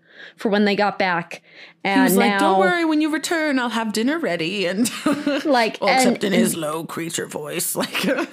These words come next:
Speaker 1: then they couldn't go back 'cause they, that one Death Eater got in. So then they had to leave and they
Speaker 2: Yaxley, who's a
Speaker 1: couldn't go
Speaker 2: pretty
Speaker 1: back.
Speaker 2: bad da-, Death Eater. And,
Speaker 1: And
Speaker 2: and
Speaker 1: you
Speaker 2: the
Speaker 1: just
Speaker 2: reason it was, like,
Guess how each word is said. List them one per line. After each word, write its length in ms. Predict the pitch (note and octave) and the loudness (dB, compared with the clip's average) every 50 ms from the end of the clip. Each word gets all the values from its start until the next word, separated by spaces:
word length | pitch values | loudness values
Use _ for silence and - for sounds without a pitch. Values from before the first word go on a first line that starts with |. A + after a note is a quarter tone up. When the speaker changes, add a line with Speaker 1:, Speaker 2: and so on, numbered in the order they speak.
| - - D4+ - | -4 -4 -4 -4
Speaker 1:
then 640 | - A#3 A#3+ A3 A3 B3 D4+ D4 D4+ D4+ C#4+ C#4+ | -6 -4 -4 -2 0 2 2 2 4 4 4 4
they 180 | A#3+ C#4 B3+ B3 | 4 2 2 0
couldn't 360 | - - - C4+ C4+ C4 C4 | 0 0 2 2 4 4 4
go 100 | B3 C4 | 2 2
back 240 | A3 C4+ D#4 F4+ F4+ | 2 0 0 0 0
'cause 180 | D4 B3 G3+ F#3+ | 0 0 2 2
they, 140 | A3+ A3+ | 0 0
that 240 | G3 F#3+ G#3+ G#3+ G3+ | 0 2 2 2 2
one 180 | F#3+ G#3+ G#3+ A3 | 2 2 2 2
Death 300 | F3 G#3 A#3 C#4+ C#4+ A#3+ | 2 2 0 0 0 0
Eater 240 | A3+ G3 F#3+ F#3 D#3+ | 0 2 2 0 2
got 200 | F#3+ F3 E3+ E3+ | 2 2 2 2
in. 360 | E3+ E3+ F3 F3 G3+ A3 - - _ _ _ _ _ - | 2 0 2 0 0 0 -2 -8 _ _ _ _ _ -8
So 240 | - - A#3+ A3 | -2 0 2 2
then 160 | G#3+ A3 A3+ A#3 | 4 4 4 4
they 80 | A3+ | 4
had 220 | A#3 A#3 A#3 A#3 - | 6 4 2 2 2
to 80 | A#3 | 2
leave 180 | A3 - D#4 - | 4 4 4 4
and 80 | A3+ | 4
they 60 | A3+ G#3+ | 4 2
Speaker 2:
Yaxley, 100 | E3+ F#3+ | 4 4
who's 40 | F#3+ | 4
a 20 | C4 | 4
Speaker 1:
couldn't 120 | C4 C4 | 4 4
go 60 | D4 C4 | 4 4
Speaker 2:
pretty 80 | D4 | 4
Speaker 1:
back. 180 | C4+ B3 E4 G4+ | 4 2 2 2
Speaker 2:
bad 480 | F#4+ - G3+ A3+ A#3 G3+ E3+ D#3+ D3+ | 2 0 0 -2 -2 -2 -4 -4 -4
da-, 280 | E3 E3+ E3+ - - E3 | -4 -4 -4 -4 -4 -4
Death 260 | E3 F3 G#3 G3 - | -4 -4 -4 -4 -4
Eater. 320 | D#3+ C#3 - C#3+ C#3 D3+ - - - - - - G#3 | -4 -4 -2 -4 -4 -6 -8 -12 -16 -16 -16 -8 -4
And, 180 | - A3 A#3 G#3+ - | 0 0 0 0 0
Speaker 1:
And 180 | - B3 C4 C4 | 2 4 6 6
Speaker 2:
and 20 | |
Speaker 1:
you 100 | C#4 C#4 | 6 6
Speaker 2:
the 60 | B3+ | 6
Speaker 1:
just 100 | B3+ D4+ | 4 4
Speaker 2:
reason 320 | C4+ D#4 E4+ E4+ G4 F#4 E4+ | 4 4 2 2 2 2 2
it 120 | C#4+ G3+ | 2 2
was, 340 | C4+ D4 C#4 B3+ A#3 - - - - - _ _ _ _ _ _ - | 2 2 2 0 0 -4 -6 -10 -16 -20 _ _ _ _ _ _ -4
like, 280 | - B3+ G3+ - - | -4 -4 -4 -4 -8